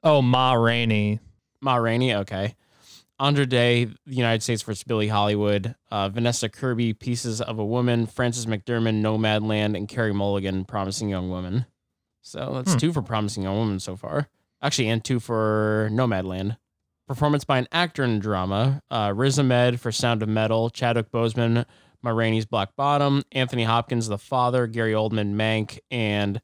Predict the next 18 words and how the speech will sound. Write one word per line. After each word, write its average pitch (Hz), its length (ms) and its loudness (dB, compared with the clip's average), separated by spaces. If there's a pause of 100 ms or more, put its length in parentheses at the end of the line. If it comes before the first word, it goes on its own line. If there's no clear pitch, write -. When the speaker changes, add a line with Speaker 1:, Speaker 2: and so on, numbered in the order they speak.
(680)
Speaker 2:
Tahar 120 480 0
Rahim 117 440 0
for 107 540 0
the, 107 580 -2 (380)
<laughs> - 520 -10
gee, - 300 -16
I 131 140 -10
don't - 60 -2
even 175 220 0
know. - 120 -8 (720)
Mahertian? 170 920 -2 (800)
I - 80 -12
don't 135 100 -4
even 92 320 -4
know 95 160 -4
what 90 160 -8
this 98 180 -14
is, 147 280 -6